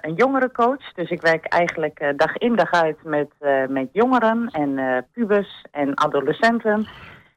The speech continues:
En, eh, ik mag ook het fantastische project, eh, Never to Be Alone, mag ik, eh,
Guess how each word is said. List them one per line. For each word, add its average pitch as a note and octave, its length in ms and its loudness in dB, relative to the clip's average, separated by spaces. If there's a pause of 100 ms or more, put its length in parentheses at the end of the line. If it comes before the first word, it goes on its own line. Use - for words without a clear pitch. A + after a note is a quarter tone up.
(140)
En, F#3 440 2
eh, E3+ 400 2
ik F3+ 140 -4
mag F3 280 0
ook F3 200 2
het E3+ 160 -6
fantastische F#3+ 760 -4
project, E3 540 0
eh, D3+ 240 4
Never F3+ 400 0
to - 80 -10
Be D#3 220 0
Alone, E3+ 300 2
mag F3 240 0
ik, F3 200 -6
eh, D#3+ 240 2